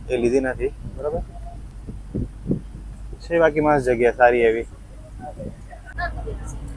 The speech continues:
બાકી તમે અહીંયાના રોડ, આ ગાર્ડન વગેરે જો, બધા એકદમ neat and clean, એકદમ ગ્રીનરી.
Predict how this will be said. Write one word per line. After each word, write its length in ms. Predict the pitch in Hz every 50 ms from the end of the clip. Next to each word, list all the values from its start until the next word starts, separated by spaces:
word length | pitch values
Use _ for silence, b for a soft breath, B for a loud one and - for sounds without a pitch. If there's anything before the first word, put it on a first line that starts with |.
| - - - -
બાકી 160 | - 135 135 139
તમે 200 | 139 135 139 139
અહીંયાના 260 | 139 139 135 135 -
રોડ, 540 | - 117 120 123 127 131 131 131 131 123 123
આ 160 | - - 117
ગાર્ડન 420 | 110 113 110 113 113 120 123 123
વગેરે 300 | 117 117 117 120 120 117
જો, 300 | 113 - 117 113 110 107
બધા 200 | 104 113 117 117
એકદમ 400 | 117 113 107 - 120 117 120 120
neat 120 | 120 123 120
and 200 | - 123 120 113 - -
clean, 260 | 120 123 123 123 120 123 120 113 - - - - - - - -
એકદમ 360 | - 131 135 131 139 139 139 127
ગ્રીનરી. 680 | 127 123 123 123 127 123 123 120 117 117 117 117